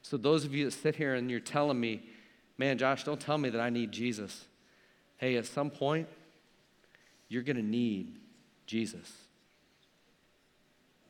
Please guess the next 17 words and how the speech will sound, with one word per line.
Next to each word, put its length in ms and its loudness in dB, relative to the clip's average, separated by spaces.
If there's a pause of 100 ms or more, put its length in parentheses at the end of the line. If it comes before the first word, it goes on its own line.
(240)
And 160 4
you 60 6
can 180 0
choose 400 2
to 160 0
either 260 4
acknowledge 520 2
that 180 2
now 340 2
or 160 0
acknowledge 440 -2
that 180 0
later. 400 0 (960)
But 140 4
it's 120 0
our 180 6
prayer 560 6